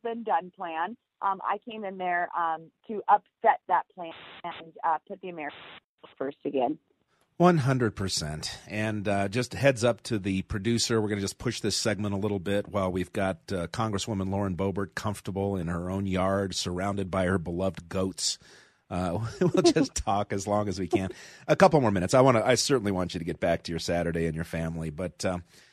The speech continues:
Speaker 2: uh, two more ti-, uh, two more times, repeat, uh, one more time, repeat the two ways that people can support you. How can they get the book and the website, uh, if they want to, um, encourage you to keep doing what you're doing?
Speaker 1: Yes,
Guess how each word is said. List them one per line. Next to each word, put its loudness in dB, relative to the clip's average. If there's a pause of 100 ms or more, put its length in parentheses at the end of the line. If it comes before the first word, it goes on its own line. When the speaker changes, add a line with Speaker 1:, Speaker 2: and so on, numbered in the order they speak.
(380)
Speaker 2:
uh, -2 (600)
two 2
more 6
ti-, -2
uh, -4
two 0
more 6
times, 0
repeat, -4
uh, 0
one 2
more 0
time, -4
repeat -4
the -6
two 0
ways 4
that -4
people -2
can -4
support -4
you. -4
How 0
can -2
they -2
get -2
the -6
book -4 (400)
and -2
the 2
website, 2
uh, -6
if -8
they -2
want -2
to, -2
um, -4
encourage 0
you 0
to -4
keep -6
doing -2
what -6
you're -10
doing? -8 (1600)
Speaker 1:
Yes, 8